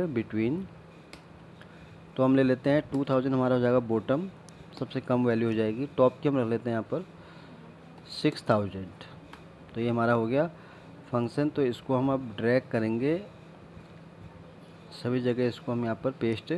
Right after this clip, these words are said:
कर देंगे। तो ये हमारी सबकी यहाँ पर sale आ गई है। अब इसको थोड़ा हम यहाँ पर centralize कर देते हैं और इसकी bordering कर देते हैं सही से, और इसको हम, इसकी outing border भी हम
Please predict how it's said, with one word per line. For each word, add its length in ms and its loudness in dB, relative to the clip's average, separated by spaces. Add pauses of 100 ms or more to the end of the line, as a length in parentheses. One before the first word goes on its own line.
(100)
कर 120 -2
देंगे। 220 -4
तो 120 -4
ये 120 4
हमारी 260 2
सबकी 300 -6
यहाँ 120 -2
पर 160 -2
sale 340 -2 (800)
आ 140 2
गई 220 -6
है। 120 -8
अब 200 -4
इसको 220 -8
थोड़ा 200 0
हम 140 2
यहाँ 160 0
पर 260 2 (640)
centralize 520 2
कर 120 -2
देते 260 -4
हैं 180 -2
और 260 -2
इसकी 240 -6
bordering 420 0
कर 120 2
देते 220 -2
हैं 120 -2
सही 260 -4
से, 220 -10 (2750)
और 240 0
इसको 320 -6
हम, 240 2
इसकी 260 -2
outing 380 2
border 220 0
भी 140 -2
हम 140 -2